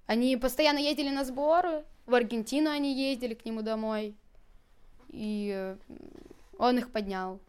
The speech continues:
он им много рассказал, и там очень сильный гонщик, вот, который второе место занял гонщик, у него есть брат, был на гарде, занял восемнадцатое место, вроде, если не ошибаюсь. Ну, они очень сильны, конечно, у них техника очень при-,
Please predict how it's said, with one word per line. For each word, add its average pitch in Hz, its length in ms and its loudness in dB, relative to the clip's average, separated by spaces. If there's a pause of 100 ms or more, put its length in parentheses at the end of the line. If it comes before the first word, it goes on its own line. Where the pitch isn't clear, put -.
он 196 180 -6
им 196 120 -8
много 208 560 -4
рассказал, 233 680 0 (680)
и 233 100 -6
там 226 240 2
очень 226 220 -2
сильный 220 240 -2
гонщик, 254 420 0
вот, 226 140 -6
который 226 540 -2 (280)
второе 233 240 -2
место 226 260 -4
занял 214 300 -2
гонщик, 208 300 -2
у - 40 -4
него 208 100 2
есть 196 140 -2
брат, 247 380 4 (460)
был 208 320 0
на 196 140 -2
гарде, 277 480 2 (1500)
занял 208 580 0
восемнадцатое 208 600 -4
место, 269 440 -6 (180)
вроде, 214 340 -4
если 214 200 -12
не 220 120 -8
ошибаюсь. 220 600 -12 (800)
Ну, 262 160 4
они 247 180 2
очень 277 260 4
сильны, 220 320 -2
конечно, 208 500 -10
у 220 40 -6
них 220 220 -2
техника 277 480 0
очень 240 180 -8
при-, 233 160 -12